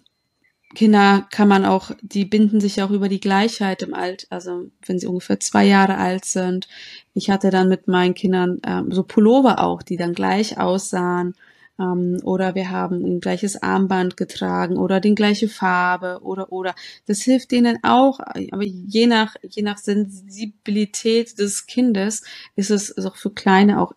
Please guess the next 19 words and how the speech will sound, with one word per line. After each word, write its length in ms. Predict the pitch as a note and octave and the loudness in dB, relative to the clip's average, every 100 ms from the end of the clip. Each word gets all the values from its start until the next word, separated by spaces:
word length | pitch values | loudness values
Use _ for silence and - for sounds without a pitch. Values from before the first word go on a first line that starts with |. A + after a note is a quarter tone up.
| - - | -18 -2
echt 420 | G3+ G3 - - | -2 -2 -6 -10
schwierig, 540 | - G3+ G#3 A#3+ G3 | -6 2 4 4 2
sich 160 | - G3 | 0 -2
mit 100 | F#3+ | 0
den 140 | F#3 | 0
Eltern 460 | - G3 A3 G#3+ F#3 | 2 2 2 2 2
über 140 | F#3+ G3+ | 2 2
mehrere 280 | F#3 F#3+ | 2 0
Stunden 300 | F#3+ - G#3+ | 0 2 2
verbunden 580 | G#3 F#3+ G#3+ A3 G#3+ F#3 | 2 0 2 2 2 -2
zu 140 | - G3 | -4 -10
fühlen, 320 | - G3+ G3+ | -2 2 4
nur 120 | G3+ | 4
weil 160 | F#3+ F#3 | 2 0
sie 60 | F#3+ | -2
den 80 | |
gleichen 380 | F#3 F#3+ F#3 F#3+ | -2 -2 -2 -4
Pullover 580 | - G3+ G3+ A#3 A3+ F#3+ | -2 2 6 6 4 0
anhaben. 520 | E3+ F3 F3 F3+ F#3 | -4 -8 -8 -8 -10